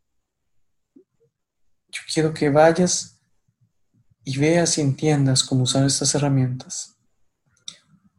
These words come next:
Dios está hablando a algunos de ustedes a que nos ayuden alrededor del mundo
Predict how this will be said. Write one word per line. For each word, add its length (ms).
Dios 280
está 220
hablando 400
a 40
algunos 280
de 80
ustedes 680
a 60
que 120
nos 160
ayuden 640
alrededor 380
del 140
mundo 460